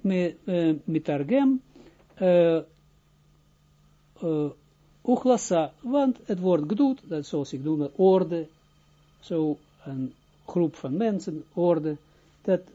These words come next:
vertaalt hij dat als u-, Uchlasa. Dat wordt, eh, vertaald in, in Job, in het boek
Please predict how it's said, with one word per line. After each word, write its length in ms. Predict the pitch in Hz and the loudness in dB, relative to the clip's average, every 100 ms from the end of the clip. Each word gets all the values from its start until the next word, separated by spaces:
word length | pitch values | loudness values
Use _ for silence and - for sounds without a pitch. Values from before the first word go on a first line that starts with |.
| - - | -20 -20
vertaalt 480 | - 156 147 214 214 | -8 -8 -2 -2 0
hij 120 | 190 | -2
dat 260 | 180 175 - | -4 -6 -6
als 260 | 156 151 - | -10 -8 -6
u-, 220 | 175 170 - _ - | -4 -4 -8 _ -6
Uchlasa. 580 | 165 - 156 - 131 - _ _ _ | -4 -4 -6 -6 -12 -14 _ _ _
Dat 180 | 214 202 | -8 -4
wordt, 280 | 185 170 180 | -4 -4 -8
eh, 100 | 190 170 165 185 170 | -10 -10 -10 -14 -16
vertaald 480 | - 139 170 160 151 | -12 -8 -4 -4 -4
in, 280 | 156 147 147 | -4 -4 -4
in 260 | 156 147 | -4 -2
Job, 300 | 143 160 120 - _ _ _ | 4 4 2 -4 _ _ _
in 140 | 170 143 | -10 -8
het 80 | 143 | -6
boek 180 | 170 | -6